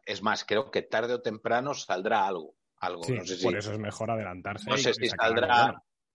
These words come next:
Speaker 1: no sé si esta ley, no lo sé.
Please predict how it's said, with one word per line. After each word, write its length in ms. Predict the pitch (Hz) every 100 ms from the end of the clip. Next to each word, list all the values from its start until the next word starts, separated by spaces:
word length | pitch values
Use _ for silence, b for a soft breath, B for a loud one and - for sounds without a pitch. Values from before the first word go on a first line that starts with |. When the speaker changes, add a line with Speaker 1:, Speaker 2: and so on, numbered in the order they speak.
| _ -
Speaker 1:
no 180 | 104 113
sé 160 | 123
si 240 | - 117 113
esta 300 | 110 - 101
ley, 500 | 127 139 135 127 113
no 260 | 107 104
lo 160 | 101 95
sé. 320 | - 92 -